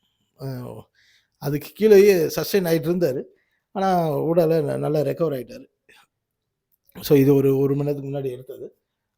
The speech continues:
ஆ, so, ஐம்பத்தி நாலு, எண்பத்தி ஏழு புள்ளி நாலுக்கு கீழே க்ளோஸ் ஆனா, ஐம்பத்தி நாலு புள்ளி அஞ்சு வரைக்கும் வர்றதுக்கு கரெக்ஷன் இருக்கு. So, மூணு பாயிண்ட்ன்றது பெரிய ரிட்-, பெரிய கரெக்ஷன், மீன் பெரிய,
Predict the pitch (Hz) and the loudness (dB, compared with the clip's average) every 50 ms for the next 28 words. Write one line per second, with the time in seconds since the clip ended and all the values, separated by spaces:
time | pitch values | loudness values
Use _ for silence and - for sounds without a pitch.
0 | _ - 131 131 123 123 120 120 120 123 123 117 123 - 170 151 143 143 - _ | _ -14 -14 -12 -12 -12 -12 -14 -14 -14 -14 -12 -6 -2 -2 -2 -2 -4 -8 _
1 | _ _ _ _ - - 135 135 131 131 131 147 165 214 214 - - 190 180 180 | _ _ _ _ -8 -6 -6 -6 -6 -6 -4 -2 0 0 0 0 0 2 4 6
2 | 190 202 214 220 214 185 143 156 160 180 220 220 - 190 202 226 233 226 185 185 | 6 6 8 8 6 6 4 2 0 0 -2 0 4 6 6 8 6 6 4 2
3 | 190 185 175 165 175 190 190 170 175 175 - - 220 226 247 226 165 147 165 170 | 0 2 2 2 2 2 2 2 0 -2 -4 -4 -4 -2 0 0 0 2 0 -2
4 | 165 - 170 135 135 156 208 - - - 147 151 170 170 - 170 165 165 180 190 | -2 -2 -4 -8 -8 -8 -8 -10 -10 -14 -10 -8 -8 -8 -6 -4 -2 0 2 2
5 | 190 180 170 170 165 165 160 147 147 139 131 151 147 139 143 - 185 143 131 123 | 0 0 -2 -6 -6 -4 -4 -4 -6 -6 -4 -2 -2 -4 -4 -8 -10 -10 -10 -10
6 | 127 123 123 _ - 131 120 123 - 147 131 110 110 107 _ _ _ _ _ _ | -12 -14 -16 _ -20 -20 -20 -18 -16 -16 -18 -18 -18 -20 _ _ _ _ _ _
7 | _ _ _ _ _ - - 165 147 143 160 190 196 185 185 185 185 170 175 156 | _ _ _ _ _ -8 -4 -4 -2 0 0 0 0 0 0 0 -2 -2 -4 -6
8 | 147 156 165 220 - - 165 156 170 165 147 127 117 - - 90 127 123 - 147 | -6 -6 -6 -6 -4 -4 0 2 2 2 2 0 -4 -10 -14 -12 -8 -6 -4 -2
9 | 147 180 175 156 139 131 110 104 - 120 117 - - 127 - - 143 147 143 135 | -2 0 0 -2 -2 -4 -6 -10 -12 -14 -14 -14 -20 -20 -12 -6 -6 -4 -4 -4
10 | 110 - 156 160 185 175 160 135 120 110 101 | -2 0 0 2 4 4 2 2 0 -4 -10